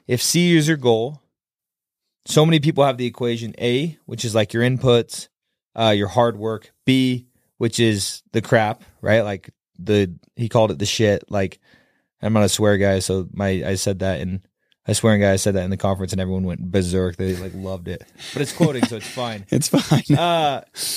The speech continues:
Speaker 1: right? Like, you
Speaker 2: We'll
Speaker 1: hopefully
Speaker 2: bleep, we'll bleep it for
Speaker 1: Yeah,
Speaker 2: you.
Speaker 1: bleep it,
Speaker 2: Yeah,
Speaker 1: bleep
Speaker 2: we'll
Speaker 1: it
Speaker 2: bleep
Speaker 1: for
Speaker 2: it.
Speaker 1: the guys for sure. They'll love it. Uh, no, like, all the crap, right? Like, and all the crap you deal with. So hopefully, like, the B is low. So, like, you put in the A, you have the inputs, your structure, everything. Hopefully, like, the B is low, and then, like, C is your result.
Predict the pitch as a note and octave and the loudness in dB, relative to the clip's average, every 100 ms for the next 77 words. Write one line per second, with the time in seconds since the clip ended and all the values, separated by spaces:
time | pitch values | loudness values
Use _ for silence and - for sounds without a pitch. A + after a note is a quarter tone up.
0 | - D3+ E3 C#3+ B2 _ _ - C#3 C3+ | -4 -4 -2 -4 -8 _ _ -12 -12 -2
1 | F3+ D#3+ D3+ E3+ E3+ D#3 E3+ D#3 D4 C3+ | 4 4 6 4 4 2 4 6 4 2
2 | - B2+ A2 A2 G2+ D#3 - - - C3 | 0 0 2 2 -2 -6 -10 -12 -2 2
3 | A#2+ D3+ D#3 D#3+ - C3+ - A#2+ A#2+ A2+ | 4 4 4 2 4 2 2 -4 -2 -8
4 | G#2+ - G#2 G#2 - A#2 A2+ B2 A#2+ A#2 | -10 -12 -12 -12 -12 -16 -16 -14 -12 -8
5 | A#2 A#2 A2+ - - - - _ D#3 F3+ | -8 -10 -16 -20 -20 -20 -20 _ 2 4
6 | E3+ C#3+ A#2+ _ - E3 C#3+ E3 F3 - | 4 0 -4 _ 0 0 2 0 -2 -2
7 | E3 C#3 C3 C#3 C3 C#3 C3+ B2 C3 C3 | 0 0 0 -2 0 -2 -2 -2 -2 0
8 | B2 A2 A2+ D#3 D#3+ C#3 F#3 F#3+ D#3 C#3 | -4 -2 0 0 0 2 2 2 0 2
9 | C3+ A2+ B2+ B2 A2 G#2 A2 D3 _ A#2 | 0 0 0 0 -4 -4 -4 -6 _ 0
10 | A2+ C3+ C#3+ E3 D3+ C3+ C3 C3 B2 A#2 | 0 -4 -2 0 0 2 4 4 2 2
11 | A#2+ A#2 B2+ A#2+ A2+ G#2+ - A#2 G#2+ A2+ | 0 0 2 0 0 -10 -2 -2 -2 -4
12 | G#2+ G#2 - _ D3 D#3+ F3+ D3+ C3+ A#2+ | -4 -6 -10 _ 0 2 2 2 2 0
13 | B2+ A2+ G#2 G#2+ C#3+ A#2+ G#2+ G2 - B2+ | 0 0 -2 -2 -2 -4 -6 -8 -4 -2
14 | A2+ G2+ F#2 E2+ F2+ E2+ | -2 -4 -8 -10 -12 -14